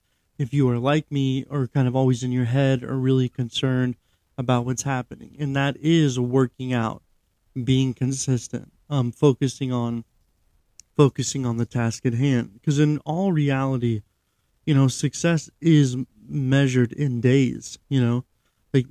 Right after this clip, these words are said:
you have to take the time daily to put forth your goals and understanding what you want to get out of it, whether it be whatever. And you can set minor goals, too, to help with this process.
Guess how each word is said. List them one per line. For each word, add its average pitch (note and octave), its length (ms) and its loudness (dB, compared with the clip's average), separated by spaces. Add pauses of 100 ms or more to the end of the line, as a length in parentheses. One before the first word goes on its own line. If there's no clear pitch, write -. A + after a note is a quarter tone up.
(100)
you D3 260 2
have C#3+ 120 2
to C#3 80 -2
take C#3+ 320 -2
the D3 140 -2
time C3 420 -2
daily B2+ 500 2
to - 140 -6
put C3+ 240 -6
forth C3 380 -6
your C3 120 -4
goals B2 380 -2
and B2+ 100 -4
understanding A#2+ 680 -8
what C#3 200 -4
you D3 140 -4
want B2 160 -6
to A#2+ 60 -6
get A#2 120 -2
out A2 200 -8
of A2+ 80 -16
it, - 120 -14 (600)
whether B2 280 2
it A#2+ 80 -4
be B2+ 380 -2
whatever. B2+ 760 0
And D3 160 -2
you D#3+ 120 0
can F3+ 120 0
set E3+ 220 -2
minor C#3 320 -2
goals, B2 320 -6
too, C3+ 220 -4
to B2 80 -2
help A#2 200 -6
with A#2 100 -14
this A#2 140 -10
process. A#2 680 -10